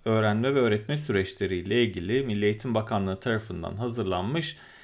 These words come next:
yirmi dördüncü videonun konusu olan eğitimde güncel yaklaşımlardan bahsedeceğiz. Bunlardan beş soru sorarak bunları cevaplandırmaya çalışacağız.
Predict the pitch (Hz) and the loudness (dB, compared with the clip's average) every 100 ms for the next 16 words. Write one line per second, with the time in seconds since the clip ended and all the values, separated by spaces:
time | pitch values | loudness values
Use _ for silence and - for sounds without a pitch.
0 | - - 120 135 131 135 135 139 143 156 | -12 2 4 4 6 6 8 4 2 0
1 | 131 98 95 92 92 - 123 120 117 117 | 0 0 0 0 -4 -2 0 -2 0 2
2 | 92 117 147 147 123 120 104 110 147 117 | 4 2 2 0 -2 -2 -2 0 0 0
3 | 113 117 131 117 98 - 95 - 90 87 | 0 2 2 2 0 -2 -8 -6 -6 -4
4 | 87 165 170 170 131 120 113 98 95 98 | -2 0 0 -2 -2 -2 -2 -6 -4 0
5 | 123 143 143 - 113 107 101 98 107 101 | 2 0 -4 -4 0 2 2 2 0 0
6 | 110 - 101 95 85 87 135 147 120 98 | -2 -2 -4 -4 -4 2 2 2 -2 -2
7 | 139 107 101 90 95 87 90 139 175 110 | -2 0 0 2 -2 -2 -4 -4 -2 -4
8 | 82 - - - | -4 -10 -10 -10